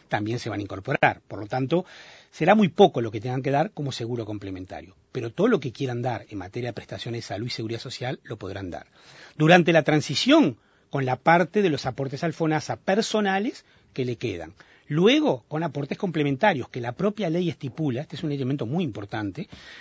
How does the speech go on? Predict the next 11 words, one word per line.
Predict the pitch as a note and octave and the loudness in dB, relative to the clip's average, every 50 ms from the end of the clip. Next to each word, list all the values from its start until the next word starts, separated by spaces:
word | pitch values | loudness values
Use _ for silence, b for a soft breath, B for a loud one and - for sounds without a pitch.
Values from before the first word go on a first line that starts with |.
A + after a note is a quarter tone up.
| B B | B B
la | - G#2+ | -10 -6
propia | - - E3 E3+ F3+ D#3+ D3+ | 0 0 0 2 2 0 2
ley | D#3 E3+ E3 | 2 2 2
estipula | B2+ - D#3 C#3 - - E3+ D3+ B2+ B2+ D#3+ B B B B B B B B B B | 0 -2 -6 -6 -2 0 0 0 2 0 -2 B B B B B B B B B B
que | - | 0
en | C3+ C#3 B2 | 0 0 4
caso | - A3+ A#3+ - - F3+ | 4 4 4 4 4 4
de | C#3+ C3 | 4 4
haber | C#3 D#3+ E3 | 4 4 4
aportes | D3 - E3 E3 - - - | 4 2 0 -2 -2 -4 -6
complementarios, | - C3+ C3 B2+ C3 B2 B2 A#2+ A2+ - D#3+ C#3+ - A2 A#2+ B2+ - - | -4 -6 -4 -2 -2 -2 -2 -4 -2 0 0 0 0 -2 -6 -8 -10 -16